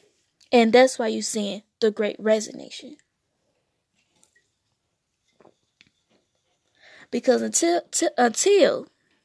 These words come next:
until you can raise that minimum wage to a living wage, and I get other stuff gonna be raised when they do that, but until you can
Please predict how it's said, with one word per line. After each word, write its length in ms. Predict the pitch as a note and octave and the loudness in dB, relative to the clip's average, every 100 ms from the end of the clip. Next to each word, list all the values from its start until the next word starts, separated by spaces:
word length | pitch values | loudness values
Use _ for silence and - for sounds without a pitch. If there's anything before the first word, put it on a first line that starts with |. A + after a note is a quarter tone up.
| _ _ _ _ - | _ _ _ _ -4
until 520 | A#3+ A3 - G4+ G4+ | -4 -2 0 0 0
you 180 | E4 F4+ | 0 0
can 260 | F4 G#3+ G#3 | 0 -2 4
raise 520 | D#4 D#4+ - - - _ - | 4 2 -6 -14 -20 _ 0
that 180 | C4 D#4 | 0 2
minimum 360 | D#4 D4+ C#4+ | -2 -6 -4
wage 520 | D4 D4 D4 - - _ _ _ _ _ _ | -2 -2 -6 -10 -14 _ _ _ _ _ _
to 160 | - B3+ | 0 2
a 20 | |
living 360 | A#3 B3 C4 B3+ | 4 2 2 0
wage, 360 | C4 C4 C4 | 2 0 0
and 140 | A#3 A3 | -2 0
I 100 | A3 | -2
get 280 | G#3+ A#3+ - | 0 0 0
other 200 | A#3 B3 | 0 -2
stuff 300 | - B3 A#3 | -4 -4 -4
gonna 180 | A#3 | -4
be 160 | A3+ A3+ | -4 -8
raised 340 | A3 A3 A#3 | -4 -4 -4
when 120 | A3+ A3 | -4 -6
they 140 | A3 | -6
do 220 | G3+ A#3 | -6 -6
that, 320 | A#3+ B3+ D4 G4 _ _ _ _ _ _ _ _ _ _ _ _ _ _ _ _ _ _ _ _ _ _ _ _ | -2 -2 -4 -12 _ _ _ _ _ _ _ _ _ _ _ _ _ _ _ _ _ _ _ _ _ _ _ _
but 60 | B3 | -4
until 260 | B3 - D#4 | -2 0 0
you 120 | D#4 | 0
can 360 | C4+ A#3+ A#3+ | 0 0 -2